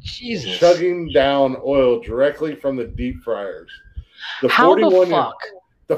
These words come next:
Speaker 1: did he
Speaker 2: forty
Speaker 1: get
Speaker 2: he's,
Speaker 1: in?
Speaker 2: he, he's forty-one years old. He's five hundred and ten pounds. He drank over twenty-five gallons of oil. I don't care how he got in.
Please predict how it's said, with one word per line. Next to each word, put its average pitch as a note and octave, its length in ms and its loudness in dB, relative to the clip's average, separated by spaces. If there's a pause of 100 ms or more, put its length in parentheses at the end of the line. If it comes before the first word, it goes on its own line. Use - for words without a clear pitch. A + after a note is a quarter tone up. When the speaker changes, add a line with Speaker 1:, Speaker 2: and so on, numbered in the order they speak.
(100)
Speaker 1:
did D#3 120 6
he F3 60 6
Speaker 2:
forty D#3 100 0
Speaker 1:
get C#3 140 2
Speaker 2:
he's, D3+ 100 2 (120)
Speaker 1:
in? E2+ 100 -14 (400)
Speaker 2:
he, - 100 -8
he's B2 280 -14
forty-one F3+ 480 -2
years E3+ 260 -4
old. F#2+ 240 -4 (160)
He's A2 140 -16
five E3 360 2
hundred E3+ 300 0
and C#3 160 0
ten D3 240 -2
pounds. - 460 -6 (520)
He D#3 120 -2
drank E3 400 2 (280)
over D3 240 6
twenty-five F3 600 4
gallons C#3+ 440 2
of A2+ 240 -4
oil. C#3+ 480 4 (760)
I F#3 160 0
don't A3 180 8
care F#3 220 2
how D#3 320 2
he G3 120 4
got D3 220 4
in. A#2+ 320 0